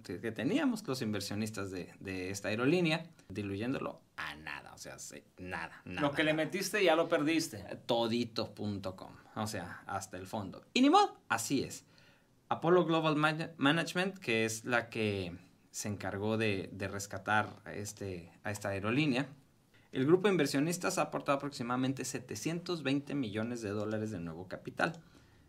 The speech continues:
Speaker 1: Y esto son buenas noticias para todas las personas que tenían boletos de Aeroméxico, puntos de Aeroméxico, todo lo referente a Aeroméxico. Aeroméxico, la línea como tal, va a seguir, la rescataron. Todas las personas que tenían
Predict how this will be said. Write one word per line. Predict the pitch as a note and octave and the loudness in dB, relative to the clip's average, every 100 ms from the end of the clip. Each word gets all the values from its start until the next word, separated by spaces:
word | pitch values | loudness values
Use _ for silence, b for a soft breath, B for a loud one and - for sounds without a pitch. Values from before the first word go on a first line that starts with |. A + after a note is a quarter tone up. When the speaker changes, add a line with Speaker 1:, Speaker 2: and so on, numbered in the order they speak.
| b - - - | b -20 -10 0
Speaker 1:
Y | F3+ G3 G#3 - - - - | 2 2 -2 -8 -20 -20 -2
esto | F#3 F#3 - G3+ G3+ - - | 4 4 4 2 2 -4 -6
son | D#3+ D#3+ | 0 2
buenas | F3 G#3+ G#3 | 4 4 2
noticias | F3+ F3+ F#3 F#3 | -2 0 0 0
para | D#3 C#3 | 2 2
todas | C3+ E3+ | 2 2
las | F3 - | 0 -2
personas | C#3 C3+ C#3+ D3+ - | -4 -2 0 0 -4
que | B2+ | -6
tenían | - A2 C3 C#3 C#3+ - | -4 0 2 2 2 -2
boletos | - G#2+ G#2 B2+ D#3 C3 | -4 -2 0 0 0 0
de | A#2+ | 0
Aeroméxico, | G#2 G#2+ A2+ A2+ A2 A2 G#2 - | 0 -2 -2 -6 -6 -4 -4 -2
puntos | C#3+ C#3 B2+ | 0 0 0
de | A#2 | 0
Aeroméxico, | G2 F#2 G#2 A2 G#2+ - - | -2 -2 -4 -6 -8 -10 -6
todo | - - | 0 0
lo | - - - | 0 -2 -4
referente | A2 G#2 A2 A2 | -4 -2 -2 -2
a | |
Aeroméxico. | G#2+ G2+ D#3 F3+ F#3 B B B | -2 0 0 -2 -6 B B B
Aeroméxico, | G2 A2+ B2 B2 - | -2 0 0 -2 -4
la | F#2+ F#2+ | -4 -2
línea | A2+ G#2+ - | 0 -2 -4
como | F#2 E2+ | -6 -4
tal, | B2+ D3 - | -2 -2 -4
va | F2+ F2+ | -6 -6
a | |
seguir, | F#2 F2 B2 F#3+ G#3 - - - - | -6 -6 -2 -2 -4 -14 -20 -20 -12
la | F2+ E2+ | -10 -8
rescataron. | F2 - - C#3 E3 G#3+ - b b b b b b _ - | -10 -12 2 6 6 4 -4 b b b b b b _ 2
Todas | A2 A2+ A#2 G#2+ | 4 6 4 0
las | F2 | -6
personas | - F2 F#2 F2+ | -10 -10 -10 -10
que | - | -12
tenían | B1+ D2+ D#2+ C#2+ B1 | -16 -16 -14 -14 -16